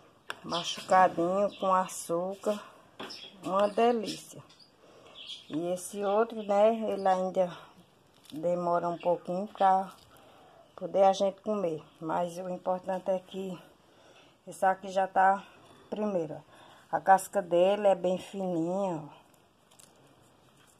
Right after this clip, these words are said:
É diferente do melão mesmo, né? Porque o melão, ele tem a casca dura. E esse é só uma pelezinha.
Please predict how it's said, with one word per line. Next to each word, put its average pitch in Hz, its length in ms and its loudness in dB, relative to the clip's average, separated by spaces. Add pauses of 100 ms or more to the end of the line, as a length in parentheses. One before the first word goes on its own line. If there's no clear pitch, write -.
É 170 140 4
diferente 202 720 4
do 202 140 -2
melão 208 640 6
mesmo, 170 360 0
né? 180 140 0
Porque 190 480 -2
o 180 80 2
melão, 190 560 4
ele 190 220 -4
tem 196 160 2
a 190 100 4
casca 190 420 0
dura. 160 460 -8 (880)
E 190 120 -12
esse - 240 -4
é 190 80 6
só 190 240 2
uma 202 180 2
pelezinha. 208 840 0